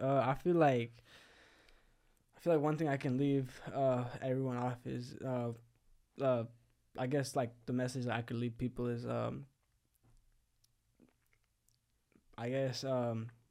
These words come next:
uh, that God is always with you. God is always listening, you know, even when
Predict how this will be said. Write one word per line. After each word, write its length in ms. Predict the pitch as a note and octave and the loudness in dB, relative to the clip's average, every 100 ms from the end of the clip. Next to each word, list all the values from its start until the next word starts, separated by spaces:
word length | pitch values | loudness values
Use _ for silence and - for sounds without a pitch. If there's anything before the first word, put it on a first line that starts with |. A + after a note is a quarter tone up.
| _ - - - - - - _ _ _ _ - | _ -20 -20 -20 -20 -20 -20 _ _ _ _ -6
uh, 260 | B2 B2 A2+ A#2 - _ _ _ _ _ | -2 0 0 -2 -10 _ _ _ _ _
that 300 | C#3 B2+ A2 - | -2 0 0 -4
God 380 | A#2 B2+ C3 B2+ C3 | 0 4 4 2 -2
is 480 | A#2+ A#2 A#2 A#2 - _ _ - | -2 -2 -2 -6 -12 _ _ -2
always 300 | B2+ C3 A#2 | 2 2 2
with 260 | A#2+ A#2+ B2 | -2 -4 -8
you. 100 | B2 B2+ | -8 -2
God 200 | B2+ C3 | 0 0
is 120 | B2 | 0
always 220 | B2+ B2 | -2 0
listening, 400 | B2 A#2 B2 B2 | -2 -2 -4 -4
you 120 | B2+ | -2
know, 200 | B2+ B2 | -2 0
even 340 | B2 B2+ B2 B2 - | 0 -2 -4 -4 -6
when 460 | C3 B2 A#2+ A#2+ | -4 -4 -4 -6